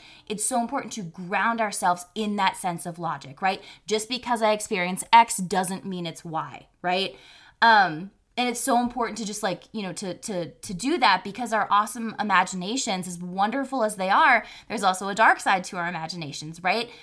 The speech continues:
Where they're gonna fill in the gaps <laughs> of what we don't know with the worst possible case scenario. So, you know, as important as it is to inform yourself, especially if you've got something health-wise going on,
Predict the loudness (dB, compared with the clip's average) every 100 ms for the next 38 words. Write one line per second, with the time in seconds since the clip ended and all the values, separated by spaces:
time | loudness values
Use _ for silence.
0 | -8 -2 0 2 0 -2 -4 0 2 2
1 | 0 0 4 4 4 0 2 2 4 -2
2 | -2 -4 2 2 4 -2 -2 -2 0 0
3 | 2 0 0 -4 -4 -4 -4 -4 -4 -8
4 | -4 -6 -4 -12 -12 -12 -12 -10 -10 -10
5 | -12 -12 -6 0 2 2 0 -8 -18 -6
6 | 0 2 4 2 -2 -4 -2 0 0 0
7 | -6 -6 -8 -10 -8 -8 -8 -8 -6 -2
8 | -2 -2 -6 -6 -8 -2 0 0 -2 -8
9 | 0 0 0 -8 -8 -4 -4 -2 -6 -6
10 | -6 -4 -2 -2